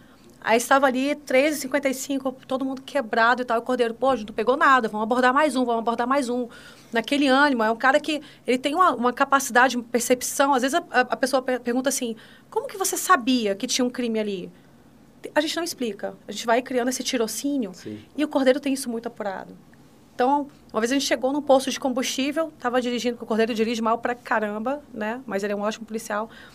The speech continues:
Speaker 1: Eu dirigindo, ele chegou, ele olhou pra um carro assim e falou, "Não gostei.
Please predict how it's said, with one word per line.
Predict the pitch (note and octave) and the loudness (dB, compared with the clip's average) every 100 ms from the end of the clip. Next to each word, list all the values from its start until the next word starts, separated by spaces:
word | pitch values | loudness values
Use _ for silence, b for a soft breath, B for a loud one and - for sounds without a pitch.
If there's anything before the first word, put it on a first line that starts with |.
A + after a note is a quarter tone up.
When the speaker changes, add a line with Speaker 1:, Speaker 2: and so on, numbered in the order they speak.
| B B | B B
Speaker 1:
Eu | B3 | 4
dirigindo, | C4+ C#4 B3+ C#4 | 6 2 2 2
ele | D4+ | 2
chegou, | D4 D#4 A#3 C#4+ | 0 -2 2 4
ele | D4+ | 6
olhou | C4+ | 4
pra | C#4 D4 | 0 -4
um | |
carro | C4+ C4+ C4+ | -4 -4 -4
assim | C4+ | -8
e | C4+ | -12
falou, | D4 C4+ - - - - - | -12 -16 -20 -20 -20 -20 -12
"Não | |
gostei. | E4 B3 - - | -4 -4 -6 -12